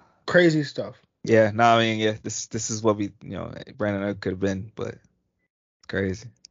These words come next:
Speaker 1: Just, like, could you share some with him, Deebo? Like, just give him
Speaker 2: <laughs>
Speaker 1: some yards.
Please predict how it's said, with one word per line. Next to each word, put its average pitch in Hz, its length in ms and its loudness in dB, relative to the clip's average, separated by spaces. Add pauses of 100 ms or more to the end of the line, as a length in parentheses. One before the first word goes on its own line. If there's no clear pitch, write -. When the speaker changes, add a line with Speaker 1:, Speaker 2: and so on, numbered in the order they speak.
(260)
Speaker 1:
Just, 170 200 0
like, - 140 -4
could 202 160 0
you 269 100 0
share 190 340 4
some 202 240 -2
with 208 140 0
him, 202 420 -2
Deebo? 208 360 2
Like, 131 260 0
just 160 260 2
give 170 240 -2
him 165 180 -2
Speaker 2:
<laughs> - 0 -
Speaker 1:
some 143 220 -10
yards. 117 420 -10